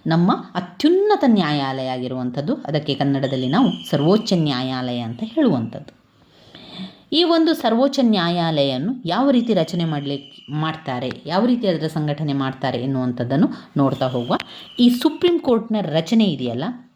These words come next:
ಅವರ ನ್ಯಾಯಾಧೀಶರ ಸಂಖ್ಯೆ ಎಷ್ಟು, ನೇಮಕಾತಿ, ಅರ್ಹತೆ, ಅಧಿಕಾರದ ಅವಧಿ ಏನು, ಅವರನ್ನು ಯಾವ ರೀತಿ ಕೆಲಸದಿಂದ ತೆಗೆದುಹಾಕುವಂಥದ್ದು, ವಜಾ ಮಾಡುವಂಥದ್ದು, ಅದು ಅವರ ವೇತನ ಎಷ್ಟು, ಸಂಬಳ ಎಷ್ಟು ಬರ್ತದೆ ಅವರಿಗೆ, ಹಾಗೆಯೇ ಸೇವಾ ಷರತ್ತುಗಳೇನು ಎಂಬುದನ್ನೆಲ್ಲ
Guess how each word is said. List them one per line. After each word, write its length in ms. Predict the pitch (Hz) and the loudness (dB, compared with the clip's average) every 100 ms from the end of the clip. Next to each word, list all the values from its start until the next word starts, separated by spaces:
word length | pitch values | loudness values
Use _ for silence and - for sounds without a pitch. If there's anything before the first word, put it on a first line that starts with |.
| _ _ _ _ _ _ - | _ _ _ _ _ _ -6
ಅವರ 160 | 165 165 | 0 2
ನ್ಯಾಯಾಧೀಶರ 880 | 165 156 147 156 170 165 165 170 156 151 | 2 2 0 0 0 -2 -2 0 0 0
ಸಂಖ್ಯೆ 340 | 190 226 247 175 | 2 2 2 -2
ಎಷ್ಟು, 400 | 135 - 127 - - - | -4 -8 -10 -12 -18 -2
ನೇಮಕಾತಿ, 800 | 196 247 240 - 139 - 135 139 - - | 2 4 2 0 -6 -6 -10 -10 -14 -4
ಅರ್ಹತೆ, 600 | 202 214 185 139 135 131 139 - - | -2 0 0 -2 -4 -6 -8 -14 -2
ಅಧಿಕಾರದ 580 | 170 180 202 185 165 151 | 0 2 2 2 2 0
ಅವಧಿ 300 | - 170 233 | 0 0 2
ಏನು, 320 | 196 143 131 127 147 - - | 0 -2 -4 -8 -12 -16 -2
ಅವರನ್ನು 360 | 180 190 185 | 2 2 2
ಯಾವ 260 | 170 156 196 | 0 0 2
ರೀತಿ 240 | 233 233 | 2 0
ಕೆಲಸದಿಂದ 500 | 226 175 165 190 185 | -2 -2 -2 -2 2
ತೆಗೆದುಹಾಕುವಂಥದ್ದು, 960 | 185 180 156 170 156 - 135 135 135 131 | 2 2 0 0 0 -2 -6 -6 -6 0
ವಜಾ 260 | 147 190 | 0 2
ಮಾಡುವಂಥದ್ದು, 720 | 220 185 143 131 131 131 123 131 | 2 2 -2 -6 -8 -10 -8 -10
ಅದು 400 | - - 151 160 | -12 -12 -2 2
ಅವರ 200 | 170 185 | 2 2
ವೇತನ 400 | 160 190 240 262 | 2 0 0 -2
ಎಷ್ಟು, 420 | 180 143 - 135 | -2 -4 -10 -14
ಸಂಬಳ 320 | 131 208 247 214 | -6 2 4 4
ಎಷ್ಟು 240 | 190 165 | 0 -4
ಬರ್ತದೆ 360 | 147 - 131 131 | -6 -6 -10 -8
ಅವರಿಗೆ, 340 | 127 131 131 127 - - | -8 -6 -6 -8 -16 -12
ಹಾಗೆಯೇ 440 | 196 180 175 180 180 | -2 0 2 0 0
ಸೇವಾ 300 | 185 175 185 | 0 2 2
ಷರತ್ತುಗಳೇನು 840 | 185 190 247 294 196 139 131 131 | 2 0 0 0 -2 -2 -4 -8
ಎಂಬುದನ್ನೆಲ್ಲ 1160 | 135 - - 143 143 135 127 135 180 240 247 | -12 -18 -10 -6 -4 -4 -6 -2 2 4 4